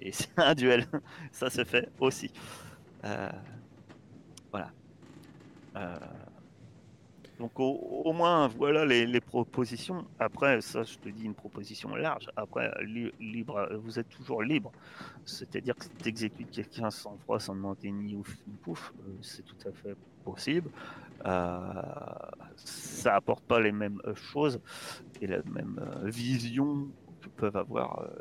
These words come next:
les, les membres de votre équipage face à un jugement. Euh, autant que certains vont penser peut-être,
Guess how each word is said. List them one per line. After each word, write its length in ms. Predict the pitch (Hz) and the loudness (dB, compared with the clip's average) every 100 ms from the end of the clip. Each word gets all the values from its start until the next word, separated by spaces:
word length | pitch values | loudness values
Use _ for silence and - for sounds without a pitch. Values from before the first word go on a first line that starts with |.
| - - - | -14 -14 -16
les, 220 | 50 - | -16 -14
les 60 | 85 | -10
membres 220 | 95 90 | -6 -6
de 120 | 87 | -6
votre 260 | 90 - - | -10 -10 -10
équipage 640 | - - - - 151 147 - - | -16 -20 -4 2 2 2 -4 -6
face 240 | 98 - | -4 -4
à 60 | 98 | -6
un 40 | 95 | -8
jugement. 440 | - - 117 156 - - - - - | -10 -4 0 0 -2 -16 -14 -14 -6
Euh, 260 | 92 90 90 - | -4 -2 -4 0
autant 220 | 110 - | 0 0
que 100 | 113 | -4
certains 380 | - - 117 117 | -2 0 4 2
vont 140 | 101 | 2
penser 380 | 101 - 95 - | -6 -6 -6 -4
peut-être, 440 | 104 - - 117 | -6 -2 2 2